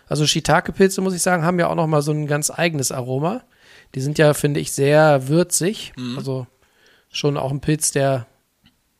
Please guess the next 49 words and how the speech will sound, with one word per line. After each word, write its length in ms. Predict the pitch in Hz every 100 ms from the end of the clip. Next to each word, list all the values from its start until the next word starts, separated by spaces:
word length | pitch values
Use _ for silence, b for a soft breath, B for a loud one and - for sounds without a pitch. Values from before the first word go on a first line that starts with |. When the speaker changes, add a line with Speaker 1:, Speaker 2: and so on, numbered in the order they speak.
| _
Speaker 1:
relativ 380 | 151 143 147 143
stark 280 | - 143 156
nach 120 | 123
vorne 300 | - 156 160
geht 160 | 123 -
geschmacklich. 600 | 120 - 117 - 233 - _ _ _
Speaker 2:
Sehr 220 | - 107 -
umami. 280 | 104 92 104
Speaker 1:
Und 120 | 120
die, 200 | 185 185
äh, 200 | 170 160
was 160 | 165
ich 120 | 165 -
bei 120 | 156
denen 160 | 170
ganz 160 | 185 175
gut 140 | 196
finde, 200 | - 196
die 100 | 156
bleiben 340 | 135 143 165 180
relativ 420 | 160 165 151 -
bissfest. 640 | 202 214 - 160 233 - - _
Speaker 2:
Ja. 160 | - 98 -
Speaker 1:
Also 220 | 135 135
egal, 300 | 143 139 143
wie 40 |
lange 220 | 139 147 151
du 80 | 147
die 140 | 139
garst, 440 | 135 135 165 - - b b b b _
die 100 | 139
werden 260 | 139 151 147
nicht 140 | 147
so 100 | 143
knautschig 640 | - 151 156 190 - 185
und, 280 | 143 147 143 -
und 160 | - 160
matschig, 340 | 180 - 185
sondern 240 | - 147 147
die, 300 | 151 151 139 _ _ _ -
ja, 220 | 190 143 - -
die 120 | 147
haben 160 | 151 156
einfach 260 | 151 165
immer 180 | - 156
dann 200 | 151 147
noch 100 | 147
eine 140 | 143 147
gute 340 | 151 151 143